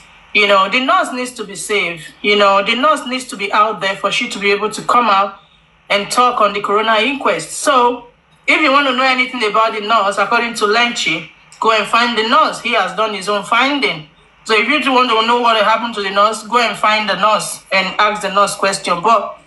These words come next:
I think it's right as well in that point that there is no point of dragging each of everyone,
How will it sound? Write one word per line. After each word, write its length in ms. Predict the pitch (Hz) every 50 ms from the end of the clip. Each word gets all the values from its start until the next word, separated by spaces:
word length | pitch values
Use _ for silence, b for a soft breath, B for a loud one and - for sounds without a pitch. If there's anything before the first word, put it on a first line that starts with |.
| _ _ _
I 140 | 214 240 240
think 200 | 311 349 359 285
it's 140 | 254 214 208
right 240 | 247 254 247 233 214
as 180 | 214 202 196 185
well 180 | 240 240 226 214
in 100 | 208 208
that 220 | 233 240 233 -
point 220 | 240 226 226 214
that 100 | 202 185
there 120 | 196 208 208
is 100 | 202 220
no 160 | 254 254 254
point 280 | - 240 226 226 214 220
of 140 | 185 170
dragging 500 | 160 175 214 202 208 202 202 202 202 202 - - _ _ _ _ _ _ _ -
each 180 | 254 262 254 247
of 140 | 220 208
everyone, 760 | 214 220 214 208 214 208 202 196 196 196 202 208 202 - -